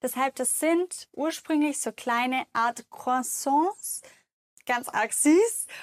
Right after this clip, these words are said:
Und die gibt's jetzt auch in ganz vielen verschiedenen Abwandlungen mit Marmelade und so weiter. Es ist super lecker. Prueba los productos de panaderías argentinas. Número cinco. Cena muy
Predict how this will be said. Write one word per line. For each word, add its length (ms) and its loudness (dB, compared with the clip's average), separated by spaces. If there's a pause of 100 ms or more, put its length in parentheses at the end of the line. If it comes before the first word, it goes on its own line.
(160)
Und 180 -2
die 80 -4
gibt's 240 -4
jetzt 160 -2
auch 140 0
in 120 -6
ganz 240 -4
vielen 220 -6
verschiedenen 440 -6
Abwandlungen 680 -4
mit 160 -8
Marmelade 960 -2
und 140 -10
so 140 -8
weiter. 340 0
Es 160 -4
ist 300 -6
super 300 2
lecker. 420 0 (840)
Prueba 480 0 (140)
los 180 -4
productos 680 -4
de 140 -6
panaderías 1040 -8 (240)
argentinas. 1300 -6 (680)
Número 400 4 (120)
cinco. 600 2 (840)
Cena 340 4
muy 280 4